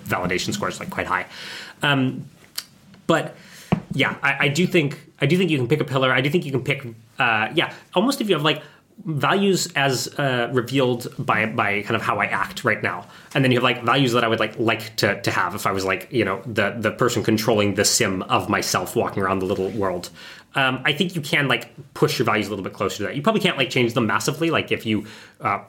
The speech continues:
really care about A and then you're like, "Oh, I actually, from a kind of, like, philosophical perspective, shouldn't care about A."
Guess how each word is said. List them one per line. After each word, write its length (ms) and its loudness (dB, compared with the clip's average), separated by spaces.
really 240 2
care 200 0
about 240 0
A 240 2
and 120 0
then 160 -2
you're 120 -4
like, 180 -4
"Oh, 60 2
I 180 4
actually, 480 0
from 160 0
a 200 2
kind 140 0
of, 60 -2
like, 160 0
philosophical 420 0
perspective, 440 -2
shouldn't 260 0
care 120 2
about 220 -2
A." 240 0